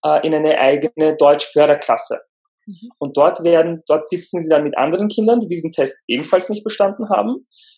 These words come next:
Speaker 1: und eine Lehrperson, die nicht unbedingt die Ausbildung dafür hat, Deutsch als Zweitsprache zu unterrichten,
Speaker 2: Mhm.
Speaker 1: und sind jetzt außerordentliche Schüler und Schülerinnen und können nicht in die Regelklasse umsteigen,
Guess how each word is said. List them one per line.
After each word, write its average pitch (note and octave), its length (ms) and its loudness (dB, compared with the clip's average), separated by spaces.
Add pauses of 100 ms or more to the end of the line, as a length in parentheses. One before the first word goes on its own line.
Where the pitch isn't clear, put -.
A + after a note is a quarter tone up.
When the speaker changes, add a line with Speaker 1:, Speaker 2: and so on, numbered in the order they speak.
(120)
Speaker 1:
und E3 180 0
eine D#3 160 2
Lehrperson, D3 640 2
die C3 320 -2 (680)
nicht D#3 380 -6
unbedingt D3+ 420 -4
die D3+ 80 2
Ausbildung D3+ 520 0
dafür D3 280 0
hat, C#3 240 2
Deutsch C#3 240 4
als - 180 -4
Zweitsprache C3+ 600 0
zu C3 140 -6
unterrichten, E3 680 -4 (280)
Speaker 2:
Mhm. A3 220 -8
Speaker 1:
und F3+ 580 4
sind G#3 380 -2
jetzt G3 380 2
außerordentliche E3 760 2
Schüler D#3 380 0
und D#3 120 -4
Schülerinnen D#3+ 520 2 (640)
und D3 320 -2
können F3 380 2
nicht B3 320 0
in E3 100 -6
die D3 80 0
Regelklasse E3+ 680 -2
umsteigen, D3 640 -2